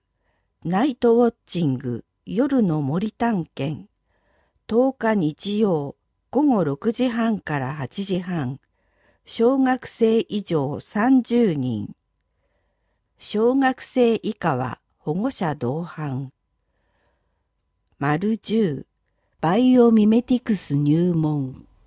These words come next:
生物の知恵を学ぼう。十一日月曜、午前九時半から十一時半。小学四年生以上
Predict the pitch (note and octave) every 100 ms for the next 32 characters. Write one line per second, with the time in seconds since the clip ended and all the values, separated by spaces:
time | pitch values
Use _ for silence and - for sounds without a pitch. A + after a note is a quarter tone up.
0 | _ _ _ - B3+ C4+ B3 F3 - D#3+
1 | C3+ C#3 - C#3+ A#3+ C4+ E3 C#3+ D3+ F3+
2 | F#3+ F3 C#3+ C3+ _ _ _ _ _ _
3 | _ _ _ _ _ _ - G#3 C4+ C#4+
4 | A#3+ - G#3+ A3 F#3+ E3+ E3+ D3+ - A3+
5 | A#3 G#3 D#3 C#3 _ _ _ _ - A3+
6 | A#3+ F#3+ C#3 - D#3+ A3 B3+ B3+ A#3 G3+
7 | D3+ D3 C#3+ C#3 C3 F#3+ A#3+ G#3 - F#3
8 | G3 F3+ F3+ C#3 C3+ _ _ _ _ _
9 | _ _ _ - A3 C4 C4+ B3+ - A#3
10 | G#3 F#3 A#3+ B3+ - A3 A3 - G3+ F#3
11 | D#3 C#3 C#3